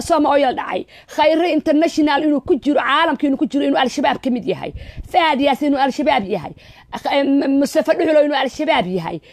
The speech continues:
Maxay ahayd ninka la leeyahay Sheekh Cali Dheer inuu in adeerkaa yahay? Eedda bannaankaa Kenya maxaad qaadi kartaan? Reer qolofaystow, reer Al-Shabaab maxaad iga qaadi kartaan? Reer terrorigistow maxaad iga qaadi kartaan?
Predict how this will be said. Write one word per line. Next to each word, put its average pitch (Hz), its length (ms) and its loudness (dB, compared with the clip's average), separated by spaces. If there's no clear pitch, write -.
Maxay 294 340 2
ahayd 269 220 0
ninka 302 260 2
la 277 60 4
leeyahay 277 220 2
Sheekh 262 180 -4
Cali 262 200 0
Dheer 311 200 4
inuu 269 160 -2
in 277 80 0
adeerkaa 269 480 2
yahay? 170 300 -4
Eedda 269 380 2
bannaankaa 277 560 0
Kenya 269 340 2
maxaad 254 300 -2
qaadi 226 300 -2
kartaan? - 280 -4
Reer 311 280 4
qolofaystow, 277 680 2
reer 302 180 2
Al-Shabaab 269 480 2
maxaad 240 200 -2
iga 247 120 -2
qaadi 220 220 -2
kartaan? - 400 -12
Reer 330 240 4
terrorigistow 311 880 2
maxaad 240 320 -4
iga 262 140 -4
qaadi 226 300 -2
kartaan? - 440 -8